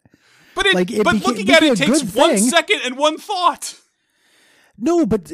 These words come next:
Speaker 2: like, you're dismissing the entire, like, you don't believe this because you like looking at a comic or something. Like, you like things with craft.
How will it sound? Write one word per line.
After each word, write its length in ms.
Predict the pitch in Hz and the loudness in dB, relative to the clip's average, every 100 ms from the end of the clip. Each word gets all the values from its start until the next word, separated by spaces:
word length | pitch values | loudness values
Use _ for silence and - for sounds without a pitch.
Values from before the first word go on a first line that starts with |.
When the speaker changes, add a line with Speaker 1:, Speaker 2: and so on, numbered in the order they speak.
| - | -4
Speaker 2:
like, 440 | 247 226 214 - _ _ _ _ _ | -2 -2 -6 -18 _ _ _ _ _
you're 260 | 202 214 285 | -2 0 2
dismissing 500 | 285 247 262 302 240 | 0 0 0 0 0
the 100 | 220 | 0
entire, 220 | 190 147 | -2 -4
like, 220 | 190 170 | -4 -2
you 140 | 180 277 | 0 2
don't 200 | 330 247 | 2 -2
believe 320 | 208 214 180 | -2 -2 -2
this 220 | 135 135 | -6 -6
because 300 | - - 165 | -6 -4 -2
you 100 | 180 | 0
like 220 | 214 202 190 | -2 -2 -4
looking 240 | 180 202 | -4 -2
at 80 | 160 | -4
a 60 | |
comic 420 | 143 175 170 165 135 | -6 -6 -4 -4 -4
or 80 | |
something. 360 | 127 123 131 131 | -8 -10 -10 -8
Like, 180 | 143 151 | -6 -2
you 100 | 214 | -2
like 200 | 202 196 | -2 -4
things 200 | 214 196 | -4 -4
with 120 | 226 | -6
craft. 440 | - 120 113 - | -8 -14 -14 -20